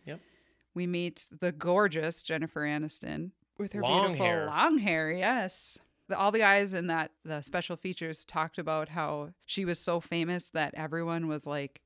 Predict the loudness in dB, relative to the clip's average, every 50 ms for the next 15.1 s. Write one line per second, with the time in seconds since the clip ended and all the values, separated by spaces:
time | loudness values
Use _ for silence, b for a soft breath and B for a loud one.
0 | _ _ -12 -8 0 2 2 2 2 0 -2 0 0 0 0 2 4 6 8 8
1 | 8 8 8 6 6 6 4 4 6 6 6 4 4 2 0 0 0 0 -2 -2
2 | -2 -2 -2 -2 -4 -2 2 2 4 4 2 0 -4 -8 -8 -8 -10 -10 -10 -10
3 | -8 -6 -4 -4 -4 -4 -6 -6 -4 -4 -2 -2 0 2 2 2 4 2 2 0
4 | 0 -2 -2 -4 -4 -2 -2 -2 -2 -4 _ -8 -10 -8 _ -6 -6 -4 -2 0
5 | 0 0 0 0 -2 -2 -2 -2 -2 -2 -4 -4 -6 -8 -6 -6 -6 -6 -6 -6
6 | -4 -4 -4 -2 -2 -4 -4 -4 -6 -8 -10 -8 -6 -6 -4 -4 -6 -6 -8 -12
7 | -18 b b b b b b b -6 -6 -4 -4 -4 -2 0 2 2 2 0 0
8 | -2 -2 0 0 0 0 0 0 0 2 4 4 4 2 2 0 0 -2 -2 -2
9 | -2 -4 -2 0 0 0 0 0 -2 -4 -4 -4 -2 -2 0 0 0 0 0 0
10 | 2 0 0 0 0 0 0 2 2 2 2 2 0 0 -2 -2 -2 -4 -6 -8
11 | -10 -10 -8 -8 -6 -2 0 0 2 0 0 0 2 0 0 0 -2 -4 -4 -2
12 | -2 -2 0 0 0 0 -2 -2 -4 -4 -4 -6 -8 -8 -8 -8 -4 -2 -2 -2
13 | -2 -2 -2 -2 -2 -2 -2 -2 -2 -2 -2 -2 -2 -4 -4 -6 -6 -6 -6 -6
14 | -6 -6 -6 -6 -4 -4 -4 -4 -4 -6 -4 -4 -2 -2 -2 -2 -2 -4 -4 -6
15 | -8